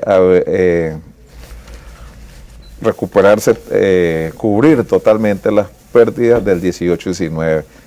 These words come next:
Eso es lo que se llama un año extraordinario, borrar tres años de pérdidas consecutivas. Las exportaciones, como se había anunciado allá por no-,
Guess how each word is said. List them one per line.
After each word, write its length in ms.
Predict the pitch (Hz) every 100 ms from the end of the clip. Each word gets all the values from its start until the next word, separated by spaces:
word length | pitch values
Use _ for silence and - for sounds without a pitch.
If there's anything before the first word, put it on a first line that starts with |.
| - -
Eso 180 | 104 147
es 40 |
lo 100 | 139
que 100 | 110
se 60 | 110
llama 160 | 113
un 40 | 107
año 140 | 104
extraordinario, 720 | 107 98 95 104 113 90 82 - - _ _ - - - - - - - -
borrar 380 | 98 92 110 117
tres 380 | - 127 135 135
años 420 | 120 117 120 -
de 100 | 98
pérdidas 520 | - 107 98 87 80
consecutivas. 680 | - 73 - 71 69 69 58 -
Las 120 | 82
exportaciones, 1080 | - 85 - 82 92 90 92 104 98 85 80 - _
como 680 | - 85 82 82 80 73 71 _ _ _ _ _
se 320 | - 82 80
había 880 | 76 78 - - 90 85 85 85 82
anunciado 800 | - 95 90 80 - 90 110 90
allá 240 | 76 76 71
por 200 | 85 92
no-, 240 | 95 95